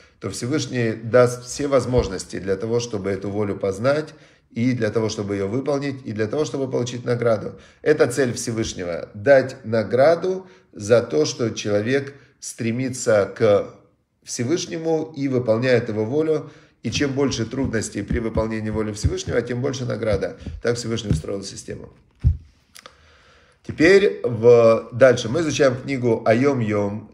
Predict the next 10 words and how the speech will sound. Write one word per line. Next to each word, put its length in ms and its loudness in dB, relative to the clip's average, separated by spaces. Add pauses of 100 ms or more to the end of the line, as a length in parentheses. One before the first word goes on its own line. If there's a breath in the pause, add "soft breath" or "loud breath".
И 140 -4
в 60 0
этой 260 2
книге, 560 -4 (120)
в 60 -2
этой 220 0
книге 320 -6
на 180 -2
восемнадцатое 640 -2
Сивана 640 0